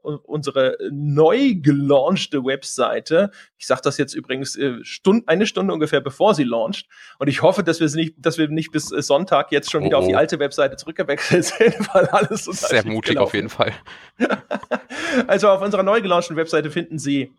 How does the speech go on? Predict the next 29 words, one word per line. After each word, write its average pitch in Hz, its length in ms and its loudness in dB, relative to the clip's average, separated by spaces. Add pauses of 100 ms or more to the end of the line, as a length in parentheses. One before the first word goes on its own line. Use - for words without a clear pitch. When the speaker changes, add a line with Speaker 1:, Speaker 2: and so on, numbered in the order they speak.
Speaker 1:
einen 147 300 2
Link 143 520 -2
zu 160 280 2
Patreon 156 580 0
und 127 100 0
dort 135 140 0
können 170 180 2
Sie 160 80 2
uns 147 120 -2
unterstützen. 185 420 0
Sie 165 120 -4
können 226 220 2
übrigens 220 320 0
auch - 200 2
Hooked, - 340 0 (260)
von 202 260 2
denen 240 360 4
ja 226 180 6
Speaker 2:
Hey. 175 160 4
Speaker 1:
Robin 247 280 4
abstammt, 135 440 -2
auf 123 160 -6
Patreon 135 300 -4
unterstützen. 151 600 -4 (600)
Robin, 233 220 4
wie 214 60 -2
findet 254 220 -4
man 247 100 0
euch? 311 360 0